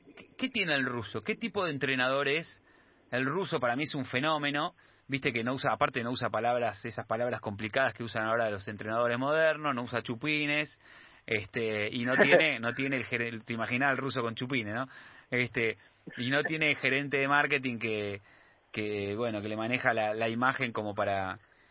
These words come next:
Speaker 1: para que en las redes sociales salga, este, más vendible. Eh, ¿qué, qué entrenador es el ruso?
Speaker 2: No, bueno, un poco lo que describí, es simple, eh, a ver, no, no, no va a vender humo con, con todas estas cosas,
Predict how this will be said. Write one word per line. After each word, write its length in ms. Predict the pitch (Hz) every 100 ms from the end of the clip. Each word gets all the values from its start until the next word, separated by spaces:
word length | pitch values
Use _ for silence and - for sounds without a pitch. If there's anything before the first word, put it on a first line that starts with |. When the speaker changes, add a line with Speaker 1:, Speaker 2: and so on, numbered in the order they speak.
| _ _
Speaker 1:
para 180 | - 110
que 60 | 113
en 60 |
las 120 | 117 120
redes 200 | 131 120
sociales 380 | 117 123 127
salga, 600 | 127 120 113 104 98 95 - - - _
este, 260 | - 104 113
más 180 | 131 127
vendible. 600 | 120 113 104 95 95 92 _ _ _ _
Eh, 180 | - 196 -
¿qué, 100 | - -
qué 120 | 254
entrenador 580 | 254 196 180 165 156 135
es 120 | 110
el 100 | 113
ruso? 420 | 110 98 98 92 90 _ _ _ _ _ _ _ _ _ _ _ _ _ _ _ _ _ -
Speaker 2:
No, 220 | 262 180
bueno, 160 | 185 202
un 60 | 185
poco 220 | 208 190
lo 120 | 156
que 60 | 151
describí, 460 | 147 - 214 208 160
es 140 | 170 -
simple, 640 | 220 214 180 180 180 175 165 _ _ _
eh, 640 | 143 139 131 127 123 120 117
a 60 | 123
ver, 200 | 123 - _ _ _ _ _ _ _ _ _ _ -
no, 200 | 143 139
no, 120 | 139
no 180 | 139 147
va 100 | 151
a 40 |
vender 360 | 147 143 170 165
humo 340 | 180 165 147
con, 300 | 139 139 135
con 220 | 139 139
todas 220 | 143 156
estas 220 | 156 139 -
cosas, 600 | 196 220 196 190 175